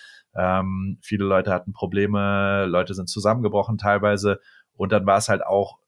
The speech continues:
ein gewaltiger Sprung, den wir gemacht haben, von irgendwie tausend oder unter tausend im Vorjahr auf zweieinhalbtausend im Jahr zwanzig sechzehn, wo dann auch einfach die Behörden und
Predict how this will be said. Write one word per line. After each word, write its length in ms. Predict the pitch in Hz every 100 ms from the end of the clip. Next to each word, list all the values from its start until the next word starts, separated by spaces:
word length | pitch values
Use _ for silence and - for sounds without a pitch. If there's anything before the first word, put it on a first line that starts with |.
| _ _
ein 100 | 104
gewaltiger 540 | 104 95 104 107 98 87
Sprung, 360 | - 98 110
den 160 | 101 92
wir 80 | 92
gemacht 380 | 87 92 - 90
haben, 340 | 87 90 101
von 560 | - 95 92 95 90 -
irgendwie 320 | 85 87 78
tausend 520 | - 92 95 98 95
oder 220 | 82 87 101
unter 260 | 104 95
tausend 380 | - 95 95 92
im 80 | 85
Vorjahr 420 | - 92 98 -
auf 220 | 92 -
zweieinhalbtausend 960 | - 92 95 92 - 92 92 92 90 - _ - _ _ _ -
im 180 | 98 101
Jahr 180 | 101
zwanzig 380 | - 101 95 92
sechzehn, 500 | 127 123 - 110 117
wo 80 | 98
dann 160 | 101 98
auch 120 | 87
einfach 420 | 98 98 95 - _ _ _ -
die 80 | 95
Behörden 400 | 98 101 104 101
und 640 | 98 90 - - - -